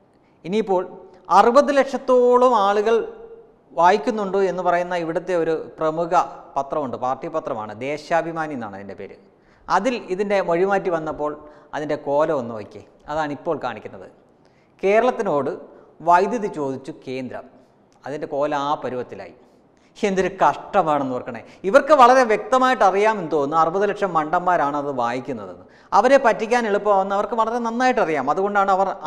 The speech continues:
ആ രൂപത്തിൽ അങ്ങനെയാക്കിയത്. ഏതാനും ദിവസങ്ങൾക്ക് മുമ്പ് ഇവിടുത്തെ വൈദ്യുതി മന്ത്രി കൃഷ്ണൻകുട്ടി കൂടംകുളത്ത് നിന്ന് തമിഴ്നാട് വൈദ്യുതി നേരത്തെ തന്നുകൊണ്ടിരുന്നു, അതിപ്പോൾ തരുന്നില്ല,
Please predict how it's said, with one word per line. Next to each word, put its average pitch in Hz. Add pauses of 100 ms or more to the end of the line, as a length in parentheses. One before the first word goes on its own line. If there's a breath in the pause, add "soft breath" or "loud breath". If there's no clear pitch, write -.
ആ 202
രൂപത്തിൽ 165
അങ്ങനെയാക്കിയത്. 123 (540 soft breath)
ഏതാനും 226 (120)
ദിവസങ്ങൾക്ക് 240 (100)
മുമ്പ് 190 (600 loud breath)
ഇവിടുത്തെ 208
വൈദ്യുതി 202
മന്ത്രി 202
കൃഷ്ണൻകുട്ടി 214 (640 loud breath)
കൂടംകുളത്ത് 226
നിന്ന് 214
തമിഴ്നാട് 202 (260)
വൈദ്യുതി 190
നേരത്തെ 196
തന്നുകൊണ്ടിരുന്നു, 185
അതിപ്പോൾ 190
തരുന്നില്ല, 180